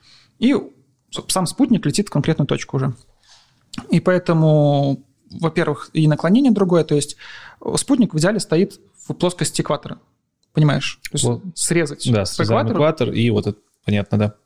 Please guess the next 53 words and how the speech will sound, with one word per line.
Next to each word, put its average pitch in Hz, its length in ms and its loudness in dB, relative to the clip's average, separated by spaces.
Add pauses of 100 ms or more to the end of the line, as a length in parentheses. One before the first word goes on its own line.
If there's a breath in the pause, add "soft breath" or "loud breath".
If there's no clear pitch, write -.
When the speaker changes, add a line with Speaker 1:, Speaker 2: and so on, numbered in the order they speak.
(120)
Speaker 1:
По 160 100 -2
экватору 151 300 -2
срезаешь, 302 400 0
и - 20 -4
получается, 180 320 -2
вот 156 80 -4
в - 20 0
этой 180 120 -4
плоскости - 340 -4
лежит. 139 300 -2 (480 loud breath)
А 160 220 0
когда 175 180 0
ты 175 100 -12
первоначально 185 380 2
запускаешь, 196 680 -2 (340)
э, 160 260 0 (120)
очень 196 240 0
сложно 190 220 2
запустить 240 400 -2
в - 80 -14
плоскости - 380 -2
экватора - 300 -4
спутник. - 420 -10 (120)
Потому - 80 -12
что - 100 0
надо 143 120 -2
Speaker 2:
Он 120 60 2
Speaker 1:
запускать 143 180 0
Speaker 2:
именно 123 240 2
крутится 131 400 -2
в - 60 -20
плоскости - 420 -4
экватора 107 420 -4 (320)
Speaker 1:
Да. - 80 0
Speaker 2:
изначально, 104 460 0
да? 139 140 0 (140)
Speaker 1:
Ну, 185 120 4
не 175 100 6
Speaker 2:
А 175 40 2
Speaker 1:
изначально 190 260 2
Speaker 2:
потом 214 80 4
Speaker 1:
нет, 151 80 -2
Speaker 2:
зас- - 80 -10
Speaker 1:
изначально 175 300 4
нет. - 200 0 (240)
Speaker 2:
Изначально 110 380 0
нет. 98 180 0
Speaker 1:
Потому 160 260 0
что - 140 -8
ты 208 140 0
не 208 100 4
можешь 160 300 2
запустить - 580 -2